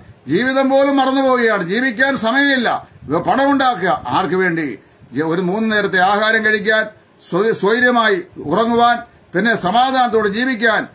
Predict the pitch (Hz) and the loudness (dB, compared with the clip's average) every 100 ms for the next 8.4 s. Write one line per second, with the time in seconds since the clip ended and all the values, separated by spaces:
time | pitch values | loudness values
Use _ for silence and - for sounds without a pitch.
0 | _ - 180 254 277 269 233 202 240 285 | _ -4 -2 0 0 0 0 2 2 0
1 | 294 285 262 202 - - 165 254 202 247 | 0 2 2 0 -6 -4 -2 0 0 0
2 | 269 285 269 254 214 156 135 180 208 254 | 0 2 2 2 0 -2 -2 0 2 2
3 | 254 269 277 247 285 294 277 240 160 - | 2 0 0 0 2 2 0 -2 -4 -8
4 | _ _ - 127 147 160 160 170 180 147 | _ _ -12 -4 -2 -2 -2 -2 -4 -4
5 | 160 185 185 147 120 98 - - _ 127 | -2 -2 -2 -4 -8 -12 -14 -20 _ -8
6 | 123 131 160 185 190 190 190 - - _ | -6 -2 0 2 2 2 0 -4 -12 _
7 | - 127 156 208 240 240 214 151 151 202 | -8 -4 0 0 2 2 2 0 -2 -2
8 | 196 208 220 | -2 -2 -2